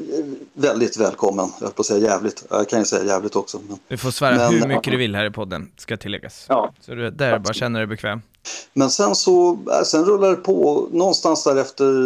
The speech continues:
Speaker 1: noll fem, noll sex så kan man väl säga att det började liksom gro mer och mer. Och sen var det li-, lite andra supporterklungor på bandymatcherna under den tiden också. Bland annat ett, eh,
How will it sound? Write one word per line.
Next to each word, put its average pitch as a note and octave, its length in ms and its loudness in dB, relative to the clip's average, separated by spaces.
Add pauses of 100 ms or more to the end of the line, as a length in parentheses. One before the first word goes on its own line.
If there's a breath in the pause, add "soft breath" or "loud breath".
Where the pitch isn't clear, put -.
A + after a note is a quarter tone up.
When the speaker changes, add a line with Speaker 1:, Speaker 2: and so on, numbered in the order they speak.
(160)
Speaker 1:
noll C3 320 2
fem, B2+ 320 0
noll A#2 220 2
sex - 640 -4
så A#2+ 100 -4
kan B2+ 260 -2
man B2 120 2
väl B2 80 0
säga A#2 380 2
att - 180 -4
det B2 80 -2
började A2+ 380 4
liksom G#2+ 460 -2 (240)
gro A2 340 2
mer G#2+ 320 4
och G#2+ 80 2
mer. A2 480 2 (200)
Och - 200 -2 (380 loud breath)
sen C#3 200 2
var C#3+ 220 4
det D3+ 100 0
li-, C#3 220 2
lite D3 400 0
andra A#2 480 4
supporterklungor A2+ 2500 0
på G2+ 400 4
bandymatcherna G2+ 680 0
under G2+ 200 0
den G2 160 0
tiden G2+ 260 -2
också. - 280 -2
Bland A2+ 200 2
annat A#2+ 360 0
ett, - 340 -4
eh, A2 60 -2